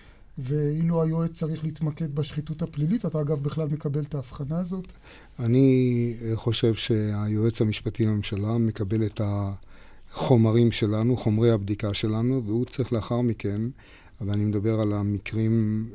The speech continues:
Speaker 2: שהם לא המקרים הפליליים, אלא המקרים הציבוריים,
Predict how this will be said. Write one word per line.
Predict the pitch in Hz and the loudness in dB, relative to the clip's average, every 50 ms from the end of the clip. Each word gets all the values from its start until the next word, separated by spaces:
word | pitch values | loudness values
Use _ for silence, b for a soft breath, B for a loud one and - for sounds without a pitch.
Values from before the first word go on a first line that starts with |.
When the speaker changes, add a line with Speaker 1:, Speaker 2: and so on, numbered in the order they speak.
| - | -12
Speaker 2:
שהם | - - 117 107 104 101 101 | -8 -4 -2 0 0 0 0
לא | 104 117 127 127 | 2 2 4 4
המקרים | 120 110 101 - - 110 107 104 | 2 2 0 -2 -4 -4 -2 -2
הפליליים, | 104 98 - - 104 101 104 110 127 139 143 123 | -4 -4 -4 -4 -2 -2 0 0 2 2 2 2
אלא | 107 101 | 0 0
המקרים | 101 95 98 98 - - 101 104 | -2 -2 -4 -4 -4 -4 -2 -2
הציבוריים, | 104 98 - - - 123 117 101 113 120 117 135 139 135 117 101 90 | -2 -4 -4 -2 -2 -2 -2 0 0 2 2 4 4 4 2 2 0